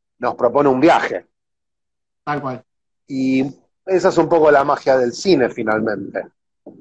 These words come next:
Speaker 1: No necesariamente del documental, pero sí del cine en general.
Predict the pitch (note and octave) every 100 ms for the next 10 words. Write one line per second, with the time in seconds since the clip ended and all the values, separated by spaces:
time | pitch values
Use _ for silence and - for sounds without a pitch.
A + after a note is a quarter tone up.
0 | _ _ _ _ E3 G3+ F3 F3+ E3+ E3+
1 | D3+ C3+ B2+ C3 C#3 F#3 D#3+ E3+ B2+ B2
2 | - F3 D3+ - C#3 C3 - A#2 C#3 C#3+
3 | A#2